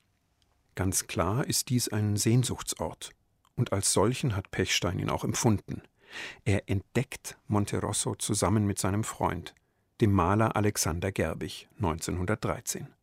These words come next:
Neunzehnhundertvierundzwanzig kehren beide noch einmal zurück. Mit Ligurien haben die Künstler einen Küstenstreifen ausfindig gemacht, der bereits im Baedeker verzeichnet ist. Die Touristen zieht es aber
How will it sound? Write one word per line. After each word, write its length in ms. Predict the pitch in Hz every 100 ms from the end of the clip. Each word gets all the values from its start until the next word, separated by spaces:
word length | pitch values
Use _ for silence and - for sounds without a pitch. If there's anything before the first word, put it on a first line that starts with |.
| _ _ _ _ _ _ -
Neunzehnhundertvierundzwanzig 1400 | 98 92 85 98 85 135 104 95 - 107 139 - 131
kehren 400 | - 123 107 110
beide 320 | 104 85 92 92
noch 180 | 87
einmal 360 | - 95 90 107
zurück. 480 | - 131 - - - _ _ - _ _ _ _ _ _ _
Mit 200 | - 113
Ligurien 680 | 95 82 104 131 151 143 139
haben 220 | 117 113
die 100 | 113
Künstler 460 | 113 120 120 - 95
einen 220 | 110 110
Küstenstreifen 840 | - 127 - 120 - 123 - - -
ausfindig 540 | 113 - 117 110 -
gemacht, 340 | 110 104 - - - - - -
der 60 | 107
bereits 360 | 104 104 107
im 180 | 123 104
Baedeker 560 | 104 113 95 - - -
verzeichnet 600 | - - - - - -
ist. 300 | - - - _ _ _ _ _ _ _ -
Die 80 | 107
Touristen 680 | 101 117 127 - - 127
zieht 300 | - 127 117
es 260 | - - -
aber 320 | 104 107 110